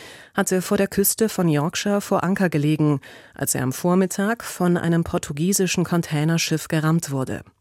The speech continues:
Schiffsdaten zufolge war der Tanker teilweise beladen. Es ist aber nicht klar, womit. Und hier noch einmal die Übersicht.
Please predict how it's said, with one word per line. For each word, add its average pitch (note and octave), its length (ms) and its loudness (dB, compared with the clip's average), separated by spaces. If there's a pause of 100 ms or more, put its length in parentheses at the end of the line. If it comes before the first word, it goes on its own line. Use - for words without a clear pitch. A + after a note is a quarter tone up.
(140)
Schiffsdaten E3 560 0
zufolge E3 640 2 (420)
war F3 140 2
der E3+ 160 2
Tanker F#3+ 440 0
teilweise D#3 600 0
beladen. D#3+ 580 2 (380)
Es - 160 -2
ist - 180 -6
aber G#3 200 2
nicht F3+ 340 2
klar, C3+ 380 -2
womit. E3+ 500 -2 (1400)
Und F#3+ 200 0
hier A#3+ 200 2
noch G3+ 260 2
einmal C#3+ 460 0
die E3+ 120 -2
Übersicht. - 640 -8